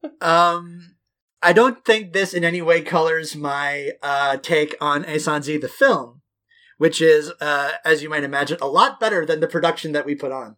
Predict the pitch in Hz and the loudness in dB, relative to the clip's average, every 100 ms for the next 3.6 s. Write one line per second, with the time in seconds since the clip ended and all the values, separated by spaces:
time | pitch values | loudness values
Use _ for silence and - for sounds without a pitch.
0 | _ - - 220 214 208 - _ _ _ | _ -8 2 4 4 2 -4 _ _ _
1 | _ _ 175 202 285 262 180 170 170 160 | _ _ -2 0 2 2 2 2 4 2
2 | 175 165 165 - - - 165 156 151 - | 2 -2 -4 -18 -8 2 8 8 6 -2
3 | - - - 160 165 - | -10 -14 -8 -4 -2 -2